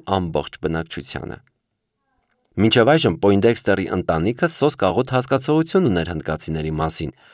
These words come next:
այն էլ միայն ըստ լսածների, բայց օրեցօր նա ավելի շատ բան էր իմանում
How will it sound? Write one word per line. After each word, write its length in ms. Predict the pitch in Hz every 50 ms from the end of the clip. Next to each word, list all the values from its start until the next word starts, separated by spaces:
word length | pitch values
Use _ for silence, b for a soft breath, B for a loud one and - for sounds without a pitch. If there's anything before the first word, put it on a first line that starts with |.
| b b b -
այն 180 | - 107 131
էլ 140 | 147 151 160
միայն 260 | 160 151 151 156 151 -
ըստ 300 | - 117 - - - 120
լսածների, 720 | 117 117 - - 139 143 135 - - 156 147 123 87 65 - _ _ _ _ _ _ _ _ _ _ -
բայց 140 | 95 101 - - _
օրեցօր 520 | - 90 87 87 85 80 - - 151 160 175
նա 140 | 185 151 127 131 131
ավելի 320 | - 87 78 78 78 87
շատ 280 | - - 123 127 135 123
բան 220 | 95 78 76 76
էր 120 | 76 71 - -
իմանում 440 | 90 87 85 87 92 110 143 160